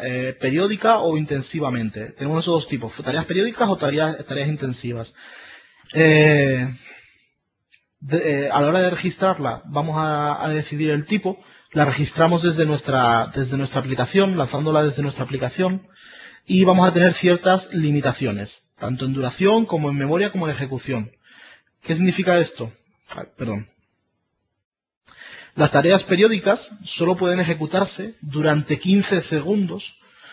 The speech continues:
solo pueden consumir un diez por ciento de, de la C P U del dispositivo y, eh, solo pueden consumir cinco megas de, de memoria ram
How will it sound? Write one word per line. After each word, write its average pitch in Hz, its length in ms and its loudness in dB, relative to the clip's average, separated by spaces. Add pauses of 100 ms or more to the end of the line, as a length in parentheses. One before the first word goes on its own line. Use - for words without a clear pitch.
(240)
solo 175 300 2
pueden 180 220 2
consumir 170 480 2
un 147 100 2
diez 170 180 0
por 156 180 0
ciento 151 540 -4 (540)
de, 131 720 -2
de 131 120 -2
la 123 80 4
C 156 160 0
P 151 140 2
U 156 140 4
del 135 280 2
dispositivo 180 720 0 (840)
y, 196 440 6
eh, 143 340 2
solo 170 260 4
pueden 175 200 2
consumir 175 520 0
cinco 185 560 2
megas 170 300 2
de, 135 560 2
de 139 160 0
memoria 135 380 2
ram 165 340 0